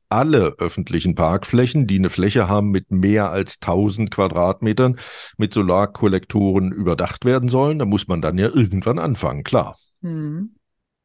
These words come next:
Speaker 2: Die Wasserreserven in den Stausees auf Mallorca reichen für den Sommer noch nicht aus.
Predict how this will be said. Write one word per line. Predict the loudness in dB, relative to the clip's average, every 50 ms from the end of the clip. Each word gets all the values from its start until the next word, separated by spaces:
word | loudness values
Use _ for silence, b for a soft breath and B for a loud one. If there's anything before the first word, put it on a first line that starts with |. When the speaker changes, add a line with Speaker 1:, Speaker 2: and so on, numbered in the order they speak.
| _ -4
Speaker 2:
Die | 0 0 0 2 2
Wasserreserven | 2 0 2 2 2 2 2 2 2 0 0 2 2 2 4 2 2 0 0 0 0 0 0
in | 0 0 0 0 0
den | 0 0 0
Stausees | 0 0 0 0 0 0 0 0 0 0 2 2 2 2 2
auf | 0 -2 -2 -2 -2
Mallorca | 0 2 4 4 4 2 2 2 0 2 2 0
reichen | 0 0 0 0 0 0 0 2 2 2
für | 2 0 -2 0
den | 2 2 2
Sommer | 2 2 2 2 2 2 0 -2 -6 -4
noch | 0 2 2 2 2 0 -2 -2
nicht | 0 0 0 -2 -4 -6
aus. | -4 -2 -2 -4 -4 -8 -12 -14